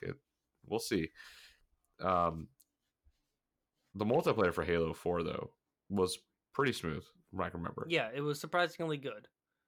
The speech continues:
Speaker 2: You know, they
Speaker 1: Yeah.
Speaker 2: had some pretty decent maps. Um, it had a decent mix of, like, it still had that, like,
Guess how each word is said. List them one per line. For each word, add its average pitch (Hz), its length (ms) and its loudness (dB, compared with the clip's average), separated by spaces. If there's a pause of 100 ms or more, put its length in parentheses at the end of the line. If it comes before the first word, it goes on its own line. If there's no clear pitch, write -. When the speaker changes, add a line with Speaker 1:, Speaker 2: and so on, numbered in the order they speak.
(160)
Speaker 2:
You 131 120 -12
know, 123 140 -10
they 151 180 -2
Speaker 1:
Yeah. - 80 0
Speaker 2:
had 151 400 0
some 151 180 -2
pretty 156 220 0
decent 139 360 -4
maps. 147 640 -2
Um, 120 500 -6
it 135 200 -4
had 135 240 0
a 127 80 -2
decent 139 720 -6
mix 135 340 -6
of, 127 160 -4
like, 120 320 -6 (380)
it 147 100 -6
still 190 160 -2
had 156 180 0
that, 143 140 -2
like, 120 220 -10